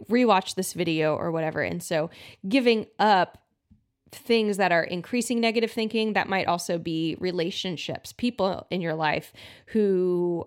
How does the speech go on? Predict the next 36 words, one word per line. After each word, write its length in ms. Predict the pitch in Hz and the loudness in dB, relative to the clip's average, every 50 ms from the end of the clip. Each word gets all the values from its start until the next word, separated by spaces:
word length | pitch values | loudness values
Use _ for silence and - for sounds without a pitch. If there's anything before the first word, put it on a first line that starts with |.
| - - | -8 -4
are 360 | - 170 175 160 165 165 160 | 0 2 2 4 4 2 2
excessively 680 | - 170 - - - 170 165 - - 185 156 175 175 170 | 0 -2 -4 -4 -2 -2 -2 -4 -6 -8 -6 -6 -4 -4
negative, 800 | 165 160 160 160 165 160 156 156 156 156 160 170 170 - - - - | -2 -4 -4 -2 0 2 2 2 2 0 -2 -6 -12 -18 -20 -14 -8
and 240 | - 180 180 180 170 | -6 -4 -4 -4 -4
usually 380 | 165 170 196 208 180 190 185 170 | -4 -4 -4 -2 -2 -2 -4 -4
that 180 | 170 170 170 | -4 -6 -4
those 200 | - 185 180 175 | -2 0 0 0
people 200 | - - 180 - | -2 -6 -8 -6
have 160 | 160 156 - - | -6 -6 -6 -4
no 220 | 180 165 156 - | -4 -2 -2 0
idea. 480 | 104 120 - - - - - - - - - - - - - - | 0 -2 -2 -4 -6 -6 -4 -6 -6 -8 -12 -20 -20 -20 -20 -8
Um, 720 | - - 165 165 165 160 160 160 156 147 143 139 - 92 - _ _ _ _ - | -4 0 0 2 2 0 0 -2 -4 -4 -4 -6 -6 -8 -12 _ _ _ _ -4
you 120 | 185 220 | -2 0
know, 120 | 185 160 | 0 2
they 140 | 170 180 185 | 2 0 0
think, 280 | - - 208 190 165 - | 0 0 -2 -2 0 2
"Well, 120 | 214 277 | 4 4
I'm 120 | 359 392 320 | 4 4 4
just 320 | 277 262 - - - _ | 2 0 -2 -4 -10 _
telling 260 | - 240 277 311 311 | 2 4 4 4 4
the 60 | 294 | 2
facts," 440 | 262 - 330 - 120 - - - - | 4 6 6 6 4 2 -2 -4 0
or, 40 | 180 | 0
"I'm 120 | 220 294 | 0 0
just 180 | 330 311 269 - | 0 -2 -4 -2
trying 160 | - 240 269 | 0 0 2
to 160 | 269 226 185 | 4 4 2
help 240 | 180 180 247 262 - | 2 2 0 0 0
you 100 | 269 262 | 0 2
out 140 | 262 254 247 | 2 2 2
and 100 | 196 208 | 2 0
give 140 | 190 226 226 | 0 0 0
you 60 | 233 | 2
good 200 | 185 214 220 196 | 4 4 4 4
news." 380 | 196 185 175 160 160 165 165 175 | 2 0 0 0 -2 -2 0 -2
And 160 | 165 165 | -2 -2